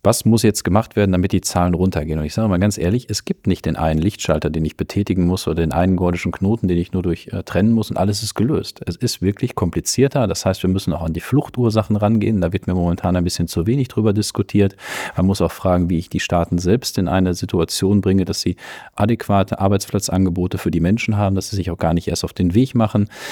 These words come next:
Ähm, und da kommen eine Vielzahl von Punkten dabei. Die europäische Ebene haben wir diskutiert, was wir auf der Bundesebene machen können, die Länder, aber auch bei den Kommunen natürlich nochmal fragen können. Und von daher, das ist hochkomplex, aber, ähm,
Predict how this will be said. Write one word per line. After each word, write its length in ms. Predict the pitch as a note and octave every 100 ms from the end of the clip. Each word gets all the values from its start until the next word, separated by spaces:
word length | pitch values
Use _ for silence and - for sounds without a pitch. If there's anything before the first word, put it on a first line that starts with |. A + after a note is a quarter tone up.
| - -
Ähm, 240 | - E2+ -
und 100 | F#2+
da 60 | F#2+
kommen 160 | A#2
eine 80 | G#2
Vielzahl 420 | - D3 D#3 A2+
von 180 | G#2+ F#2+
Punkten 360 | - C3 - E2+
dabei. 260 | D#2 D2+
Die 100 | D2+
europäische 520 | D2 E2+ - G2+ - -
Ebene 260 | G2+ F#2+
haben 100 | F#2
wir 60 | F2
diskutiert, 560 | E2+ - - - C3
was 140 | - -
wir 60 |
auf 80 | E2+
der 100 | -
Bundesebene 580 | F2 B2 G#2+ G#2+ G#2 G2
machen 140 | F#2 F#2 F2
können, 340 | F2 F2 F2
die 140 | G#2
Länder, 420 | F2 E2+ G#2+ G#2+ F2
aber 180 | -
auch 120 | - -
bei 120 | F2+
den 140 | F2+
Kommunen 440 | - G2 A#2 D3+ A#2
natürlich 380 | G2 F#2+ G2
nochmal 240 | F2+ F#2 E2+
fragen 380 | - F2+ F2+ F#2
können. 260 | F#2 F#2 - - - -
Und 140 | F#2+
von 180 | - F2+
daher, 340 | F#2 G2+ G2+ -
das 160 | - -
ist 240 | B2+ -
hochkomplex, 720 | B2 B2+ - F#2+ A2+ E3+ - - - - - - -
aber, 420 | F#2+ G2 G2 -
ähm, 400 | F#2+ F2+ F2+ F2